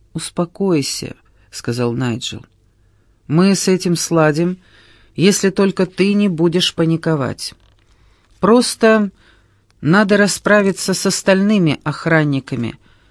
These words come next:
как мы расправились с ней». У Кита снова зазвонил телефон, а он без компьютера не мог сказать, кто звонит. «Наверное, это Тони Галло», — сказал он. «Что станем делать,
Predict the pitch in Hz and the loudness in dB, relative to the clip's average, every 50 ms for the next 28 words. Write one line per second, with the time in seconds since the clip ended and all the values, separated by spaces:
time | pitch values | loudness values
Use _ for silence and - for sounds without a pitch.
0 | _ _ _ - 127 - - 175 190 196 196 190 - - - 180 175 170 165 165 | _ _ _ -8 -6 -2 0 2 2 2 2 2 0 0 0 2 2 4 4 2
1 | 160 160 156 - - - 160 143 127 113 107 120 - _ _ _ _ _ _ _ | 2 0 0 -2 -4 -2 -2 0 0 -2 -2 -6 -10 _ _ _ _ _ _ _
2 | _ _ _ _ _ _ _ _ _ _ _ _ _ 127 123 - - 190 190 - | _ _ _ _ _ _ _ _ _ _ _ _ _ -12 -12 -6 -6 -4 -4 -2
3 | 220 208 - - - 156 151 151 151 160 175 165 170 175 151 156 151 143 135 139 | -4 -4 -4 -4 -2 -2 -2 0 0 -2 -2 -2 -2 -4 -4 -2 -2 -2 -2 -2
4 | 139 139 - - 143 143 139 - - 117 110 98 - 120 - _ _ _ _ _ | -4 -4 -6 -6 -6 -6 -6 -6 -8 -6 -6 -6 -8 -10 -14 _ _ _ _ _
5 | _ _ _ _ _ _ _ _ _ _ _ _ - - 123 147 175 185 165 185 | _ _ _ _ _ _ _ _ _ _ _ _ -6 -2 -2 0 0 0 -2 -4
6 | 175 - - - 185 175 165 160 170 175 170 - 175 180 180 180 180 170 165 147 | -6 -6 -6 -6 -6 -6 -4 -4 -4 -4 -4 -4 -4 -2 -2 -2 0 0 -2 -2
7 | 131 - - - 131 131 135 160 175 165 - - - - 139 143 139 135 143 147 | -4 -6 -8 -8 -8 -4 -2 -2 -4 -4 -6 -12 -10 -6 -6 -4 -4 -4 -4 -2
8 | 147 143 139 127 104 - - - _ _ _ _ _ _ _ _ _ _ _ _ | -2 -2 -2 -4 -6 -8 -12 -20 _ _ _ _ _ _ _ _ _ _ _ _
9 | _ _ _ _ _ _ _ _ - 120 151 160 170 190 208 214 214 214 214 214 | _ _ _ _ _ _ _ _ -2 0 2 4 4 4 4 4 4 2 2 2
10 | 214 214 - - 165 165 - 160 156 - - 175 175 170 170 160 147 165 180 170 | 2 0 0 -2 -4 -4 -2 -4 -4 -2 0 0 2 2 2 0 0 2 2 2
11 | 147 123 113 107 - - - 123 117 120 120 117 113 110 104 - - - _ _ | 0 0 -4 -6 -8 -8 -8 -8 -6 -6 -6 -6 -4 -6 -8 -8 -10 -14 _ _
12 | _ _ _ _ _ _ _ _ _ _ _ _ _ _ _ _ _ _ - - | _ _ _ _ _ _ _ _ _ _ _ _ _ _ _ _ _ _ -16 -12
13 | - - - - 165 180 165 - - - 175 170 170 170 165 165 156 139 143 160 | -12 -12 -8 -4 -4 -4 -4 -4 -4 -2 -2 0 0 0 0 0 -2 0 0 0
14 | 170 180 185 190 190 - - - - | 2 2 2 0 -2 -6 -10 -14 -16